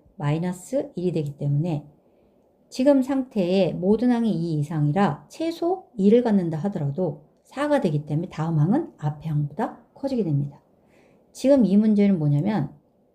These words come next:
두 개를 비교했을 때 크면 작게 만들고 작으면 크게 만들고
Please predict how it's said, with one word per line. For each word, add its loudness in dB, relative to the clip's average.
두 -2
개를 4
비교했을 -4
때 -6
크면 2
작게 -8
만들고 -2
작으면 2
크게 -6
만들고 -2